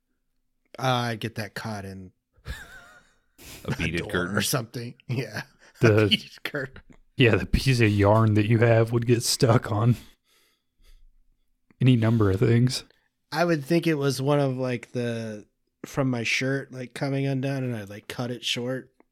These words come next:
Speaker 1: and be like, "What the f-, why?" And then boom.
Speaker 2: Yeah.
Speaker 3: How strong is a grenade?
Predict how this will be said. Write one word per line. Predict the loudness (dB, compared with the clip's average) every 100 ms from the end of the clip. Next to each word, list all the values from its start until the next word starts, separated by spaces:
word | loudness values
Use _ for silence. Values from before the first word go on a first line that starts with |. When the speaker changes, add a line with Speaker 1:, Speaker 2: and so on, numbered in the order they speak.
| -20
Speaker 1:
and | -18
be | -16
like, | -16 -14
"What | -14
the | -14
f-, | _ _ _ _ _ -20
why?" | -10 -6 -6 -8 -20 _ _ _ _ _ _ -16
And | -14
then | -12 -14
boom. | -16 -18 -16 -20 -20 _ -20 -16
Speaker 2:
Yeah. | -14 -14 _ _ _ _ _ _ _ _ _
Speaker 3:
How | -4 -4
strong | -4 -2 0 2 2
is | 0 -2
a |
grenade? | -2 -2 -2 -4 -4